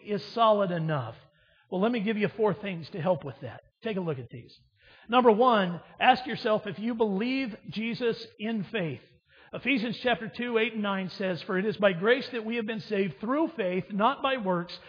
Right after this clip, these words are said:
so that no one can boast." Do you believe Jesus solely based on Jesus? It has nothing to do with you or what you're trying to accomplish. You believe Jesus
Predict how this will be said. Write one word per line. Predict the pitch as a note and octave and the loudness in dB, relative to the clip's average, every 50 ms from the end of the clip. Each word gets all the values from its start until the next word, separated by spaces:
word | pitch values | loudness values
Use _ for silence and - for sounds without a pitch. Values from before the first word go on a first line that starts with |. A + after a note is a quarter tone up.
| - - _ | -20 -20 _
so | - - B3+ A#3+ G#3+ | -4 2 4 4 4
that | A3 A3 | 4 4
no | G3+ G3+ A3+ A#3 | 4 4 4 4
one | A#3+ A#3 A3 | 4 2 0
can | E3 - A3+ G#3 | -2 -4 -2 2
boast." | F3+ F#3+ F3 D3 B2 A#2 - - - - _ _ _ _ _ _ _ - | 4 4 4 4 2 -4 -10 -16 -20 -20 _ _ _ _ _ _ _ -8
Do | F3 | -4
you | A3 G3+ A3+ C4+ D4 | -2 2 2 2 2
believe | C#4+ C#4+ C4 A3+ A#3 C4+ D4 C#4+ B3 F3 | 2 2 2 2 2 2 0 -2 -2 -4
Jesus | E3 G#3+ A3 A3 F#3+ - A#3 G3+ - - - | -2 -2 -2 -2 -2 -2 -4 -6 -6 -4 2
solely | - A#3+ A#3+ C4+ C#4 C4 C#4 C4 | 6 6 6 6 6 2 -2 2
based | G3+ F3 A3+ A#3+ A#3+ A3+ - B3 | 6 8 8 8 6 4 0 2
on | A3+ A3 G#3 F3+ C#3+ | 2 2 2 0 -2
Jesus? | D3 A3 A#3 A3 - - D3+ A#2 - - - - _ _ _ _ _ _ _ _ _ - | -2 -2 -2 -2 -4 -6 -8 -12 -14 -18 -20 -20 _ _ _ _ _ _ _ _ _ -10
It | A3+ G3 | -2 2
has | F#3+ A3+ A3 D#3 E3 | 4 4 4 4 2
nothing | G3+ G#3+ B3 - - C#4+ C#4 | 4 4 4 4 2 -2 -6
to | B3+ B3+ | -4 -2
do | A3+ B3+ B3+ | -2 0 2
with | A#3+ A#3 G3+ - | 4 4 4 2
you | G3 F#3 F#3+ A#3+ C4 C4+ | 2 0 2 2 2 4
or | C4+ B3+ A3 G3 | 6 6 6 8
what | F3+ G3+ A3 A3 G3 | 6 4 4 4 4
you're | F#3 G#3 B3 A#3+ | 4 6 6 4
trying | A#3+ - A#3 B3 A#3+ A#3+ A3+ | 4 2 0 0 0 0 2
to | A3 A3+ | 2 2
accomplish. | A3 G#3+ - G#3 A3 G#3+ F#3 - D3+ C3+ C3 - - - - - - - | 2 2 2 0 0 0 0 -2 -6 -10 -10 -12 -14 -16 -20 -20 -20 -10
You | - F3 G3+ A#3 B3+ | -2 2 2 4 4
believe | C4 B3 A3 G3+ A#3 B3 C4 A#3+ G3 | 4 4 4 2 2 0 0 -4 -4
Jesus | D#3+ D#3+ A3 A#3 A#3 G3 D#3 A3+ A3 - - | -4 -2 -2 -2 0 0 2 2 0 0 -2